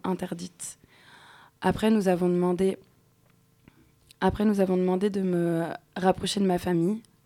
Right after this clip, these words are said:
On est de Lyon. Lyon-Lille, c'est plus de huit heures de route. Et là, jusqu'à l'arrivée, les escortes me transfèrent, me disant : « Tu vas à Lyon-Corbas le trente et un mars deux mille vingt-trois. »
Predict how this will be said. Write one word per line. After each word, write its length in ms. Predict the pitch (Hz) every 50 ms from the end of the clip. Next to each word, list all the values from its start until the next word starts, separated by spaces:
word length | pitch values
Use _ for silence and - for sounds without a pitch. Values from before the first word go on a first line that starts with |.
| _ -
On 120 | 180 175
est 100 | 175 170
de 60 | 170
Lyon. 200 | 170 180 185 202 - _ _ _ - - - - - - - - - _ _ _ _ _ -
Lyon-Lille, 580 | 190 202 208 202 202 202 220 240 226 196 175 170
c'est 320 | - - - - 185 185 180
plus 220 | - - 226 226
de 60 | 185 185
huit 180 | 202 190 -
heures 120 | 214 208 196
de 80 | 196
route. 400 | 180 185 196 - - - - - - - - _ _ _ _ _ _ _ _ _ -
Et 100 | 202 190
là, 240 | 185 196 208 220 220
jusqu'à 320 | 180 190 175 - - 190
l'arrivée, 400 | 185 190 190 185 196 190 208 220
les 200 | 220 202 180 180
escortes 380 | 175 175 - - 196 196 - -
me 140 | 185 170 170
transfèrent, 460 | - - 180 - - - 185 190 196
me 100 | 185 175
disant : « 360 | 170 180 165 175 170 165 165
Tu 180 | - - - 180
vas 80 | 185 180
à 60 | 180
Lyon-Corbas 680 | 180 180 175 - 180 175 175 175 175 180 175 - - - -
le 140 | - 180 175
trente 240 | - - 185 175 -
et 40 |
un 80 | 170 170
mars 200 | 170 170 170 170
deux 80 | 180 170
mille 120 | 165 175
vingt-trois. » 400 | 170 165 160 - - 165 170 -